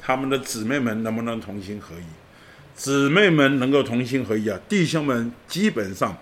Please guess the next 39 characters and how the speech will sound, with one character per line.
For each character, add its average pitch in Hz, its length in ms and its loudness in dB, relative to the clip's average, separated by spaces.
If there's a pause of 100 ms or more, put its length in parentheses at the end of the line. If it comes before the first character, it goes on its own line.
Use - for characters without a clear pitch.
就 135 120 0
没 120 180 2
有 123 100 2
太 - 200 -4
大 113 160 0
的 104 80 -2
问 104 280 0
题。 - 160 -20 (680)
所 143 140 4
以 151 80 8
我 127 180 6
很 135 220 2
感 117 180 2
谢 156 160 4
主， 110 180 -2
我 107 80 0
们 117 140 -2
在 143 140 4
北 104 260 -4
投 95 240 0
啊， 110 160 2 (760)
有 107 160 0
一 131 80 0
班 143 280 6
负 143 200 -2
责 127 160 2
弟 131 120 -6
兄 127 200 -2
的 127 80 2
姊 104 200 -6
妹， 117 380 4 (320)
他 123 100 -4
们 120 440 0
隔 113 160 0
周 139 400 4 (160)
周 139 160 4
五 135 160 2
早 101 180 -4
上 110 380 -2